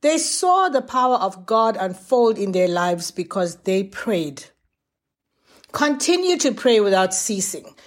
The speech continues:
in order to experience victories.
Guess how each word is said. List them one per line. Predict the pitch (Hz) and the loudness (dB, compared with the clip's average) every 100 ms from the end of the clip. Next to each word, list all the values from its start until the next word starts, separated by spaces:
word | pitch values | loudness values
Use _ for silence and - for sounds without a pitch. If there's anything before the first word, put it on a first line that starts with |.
| - _ | -20 _
in | 226 214 214 | 0 0 2
order | 220 226 240 | 2 2 0
to | - 208 | -2 -2
experience | 170 - - 220 196 180 165 | -2 -6 -4 0 0 0 -6
victories. | 151 190 - - 110 - - | -4 -6 -4 -10 -10 -12 -12